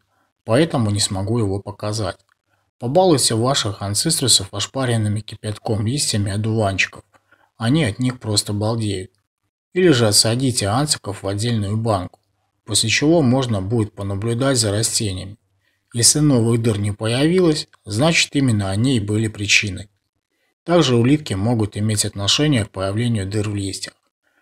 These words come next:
Вторая причина — это закисание грунта. Такое обычно бывает в давно не сифоненном грунте. Попробуйте просифонить и разворошить грунт.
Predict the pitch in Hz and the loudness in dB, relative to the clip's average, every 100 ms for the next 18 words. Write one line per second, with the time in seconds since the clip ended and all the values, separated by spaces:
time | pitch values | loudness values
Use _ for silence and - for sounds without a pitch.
0 | _ _ - 120 165 147 107 104 151 156 | _ _ 0 4 4 4 2 2 4 4
1 | 104 107 117 107 98 - - 110 113 98 | 2 -2 -4 -4 -2 2 2 2 0 -2
2 | 98 110 113 101 - _ _ _ _ _ | -2 0 -2 -4 -14 _ _ _ _ _
3 | - 101 156 170 120 113 147 - 92 101 | -10 2 4 6 4 4 2 0 -2 -2
4 | 98 123 143 110 95 101 120 127 107 101 | 0 2 2 2 -2 -2 0 4 4 4
5 | - 107 120 104 95 101 110 107 - - | -2 -2 0 -2 -2 -2 -2 -2 -6 -10
6 | _ _ _ _ 104 95 165 170 - 101 | _ _ _ _ -10 2 4 4 2 -2
7 | 107 107 110 - 165 135 98 143 143 117 | 2 2 2 0 2 2 0 0 0 0
8 | 98 98 - 123 113 104 104 95 | -2 -2 -2 -2 -4 -4 -6 -8